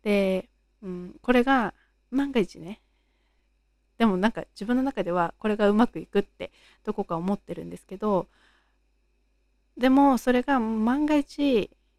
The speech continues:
<laughs> ダメだったとしても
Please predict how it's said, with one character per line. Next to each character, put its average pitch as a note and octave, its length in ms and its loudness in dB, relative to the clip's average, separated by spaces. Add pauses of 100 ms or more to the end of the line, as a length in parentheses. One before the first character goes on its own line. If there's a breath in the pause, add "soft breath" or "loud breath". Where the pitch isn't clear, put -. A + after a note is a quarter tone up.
(160)
<laughs> - 880 -6
ダ A3+ 120 -6
メ B3 100 -6
だ B3+ 60 -2
っ B3 120 -6
た B3 120 -8
と - 80 -12
し - 100 -14
て C4 100 -8
も C4+ 320 0